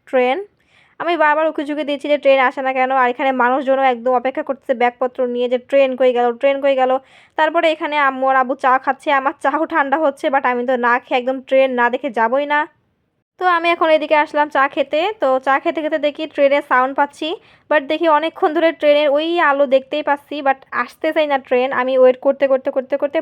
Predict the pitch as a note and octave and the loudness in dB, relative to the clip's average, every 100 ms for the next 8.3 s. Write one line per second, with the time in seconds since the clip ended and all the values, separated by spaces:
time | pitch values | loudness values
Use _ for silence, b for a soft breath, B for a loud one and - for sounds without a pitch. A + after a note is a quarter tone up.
0 | - C4+ C4 - C#4 - E4 E4+ - C#4 | 0 0 0 -2 -4 -4 -8 -6 0 0
1 | C4 - C#4 F4 _ - C#4+ B3+ G#3+ G3 | 0 -2 -4 -4 _ 0 4 4 0 -6
2 | F#3+ G3 - b b - F4+ D#4+ E4 C#4+ | -8 -12 -16 b b -4 0 0 -2 -6
3 | - D4 D4 D4+ C#4 - D4+ C#4+ D#4 D#4 | -2 0 0 -4 -10 -6 0 2 2 2
4 | D#4 D#4 C4+ C#4 B3+ A#3+ A#3 - B3 C4 | 2 0 -2 -2 -2 -2 -6 -10 -10 -6
5 | B3 - _ _ _ _ _ C#4+ D#4+ E4+ | -6 -10 _ _ _ _ _ -4 0 0
6 | D#4 D#4+ C#4+ C#4 C#4+ D4 C#4+ C#4+ E4 D#4+ | 0 0 0 0 -2 -6 -10 -8 -4 -2
7 | C#4 C4+ D4 C#4 C4+ D4 C4 C#4 C#4 C4 | 0 0 0 -4 -4 -6 -2 -4 0 0
8 | B3 B3+ | 0 0